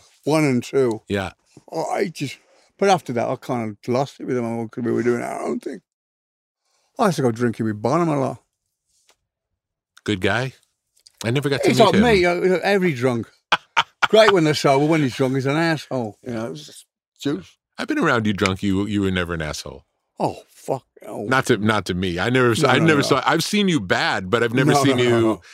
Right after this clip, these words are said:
Speaker 2: unpleasant to be around.
Speaker 1: I had my moments. <laughs> I mean, I, I, I've had two wives.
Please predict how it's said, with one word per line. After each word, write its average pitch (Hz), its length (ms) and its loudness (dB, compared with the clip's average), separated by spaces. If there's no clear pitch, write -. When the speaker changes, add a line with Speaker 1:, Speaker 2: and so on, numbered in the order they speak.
Speaker 2:
unpleasant 135 540 2
to 107 80 -4
be 117 160 2
around. 80 460 -2
Speaker 1:
I 214 160 4
had 165 120 2
my 131 160 0
moments. - 720 0
<laughs> - 40 2
I - 40 -4
mean, 165 140 2
I, 196 140 2
I, 151 720 2
I've 165 60 2
had 147 220 0
two 156 200 2
wives. - 580 -2